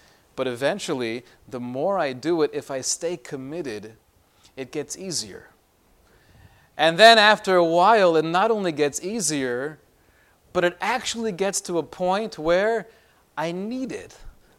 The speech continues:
I want it. How can I go to work without going for my morning jog? Right, Halavai, we should get there one day.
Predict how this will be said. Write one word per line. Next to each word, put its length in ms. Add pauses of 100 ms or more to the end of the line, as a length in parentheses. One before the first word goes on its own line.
I 180
want 440
it. 220 (540)
How 180
can 180
I 80
go 160
to 100
work 320
without 380
going 240
for 120
my 160
morning 360
jog? 460 (920)
Right, 100
Halavai, 460
we 120
should 140
get 180
there 100
one 160
day. 220